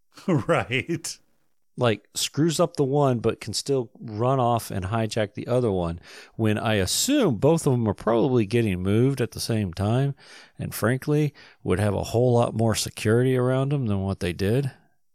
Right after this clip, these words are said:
Speaker 1: Right.
Speaker 2: And
Speaker 1: Yeah.
Speaker 2: would be nowhere near being, uh, capable of being armed or
Speaker 1: Yeah, I wouldn't
Speaker 2: fiddled
Speaker 1: think so
Speaker 2: with.
Speaker 1: either.
Speaker 2: You know.
Speaker 1: Yeah,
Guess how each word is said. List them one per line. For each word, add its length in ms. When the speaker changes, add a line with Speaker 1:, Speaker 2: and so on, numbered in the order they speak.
Speaker 1:
Right. 520
Speaker 2:
And 480
Speaker 1:
Yeah. 60
Speaker 2:
would 220
be 160
nowhere 560
near 300
being, 480
uh, 240
capable 500
of 100
being 300
armed 540
or 260
Speaker 1:
Yeah, 140
I 140
wouldn't 240
Speaker 2:
fiddled 260
Speaker 1:
think 60
so 100
Speaker 2:
with. 340
Speaker 1:
either. 120
Speaker 2:
You 180
know. 380
Speaker 1:
Yeah, 340